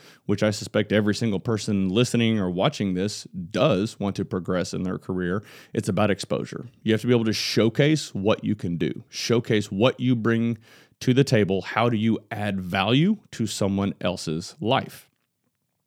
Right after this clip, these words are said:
Whenever you kind of bundle all of this stuff together, as well as other things, but whenever you bundle these things together, they all contribute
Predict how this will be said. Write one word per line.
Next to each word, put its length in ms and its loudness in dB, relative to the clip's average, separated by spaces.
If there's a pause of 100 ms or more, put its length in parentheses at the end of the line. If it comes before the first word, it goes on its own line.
(760)
Whenever 280 2
you 280 2 (240)
kind 160 2
of 180 -2
bundle 540 4
all 240 4
of 160 -2
this 160 0
stuff 240 -2
together, 640 2 (720)
as 140 4
well 180 4
as 100 4
other 180 4
things, 300 -2
but 120 2
whenever 260 4
you 100 4
bundle 360 2
these 380 6
things 280 0
together, 460 -2 (420)
they 160 6
all 140 6
contribute 840 0